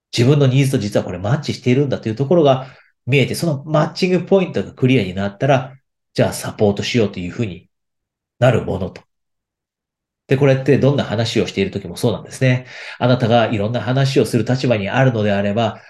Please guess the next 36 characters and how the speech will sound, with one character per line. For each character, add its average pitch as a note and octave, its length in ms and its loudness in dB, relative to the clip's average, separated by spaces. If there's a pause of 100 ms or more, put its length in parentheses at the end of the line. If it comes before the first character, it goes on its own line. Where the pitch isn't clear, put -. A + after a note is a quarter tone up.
話 C#3 380 2
を A2+ 80 4
す - 160 -2
る C3+ 140 2
時 C3+ 240 -4
だ A#2+ 80 0
っ - 80 -8
て - 240 -2
相 D#3 260 4
手 F3 100 -2
の D#3+ 100 -2
人 D3+ 120 -4
が C3+ 100 -2
何 C#3 220 0
を A#2 60 2
求 F#2+ 200 -4
め F#2+ 120 -6
て F2+ 80 -10
い F2+ 40 -8
る - 80 -12
か、 - 240 -20 (240)
相 C#3 220 4
手 D3+ 100 4
の C3+ 80 4
人 C3 140 -2
の G#2+ 400 -2
ニ B2 160 2
ー A2+ 40 2
ズ A#2 120 2
を A2 40 0
し - 220 -8
っ - 40 -20
か C#3 120 -2
り G2+ 80 -2
と - 340 -8
考 - 120 -4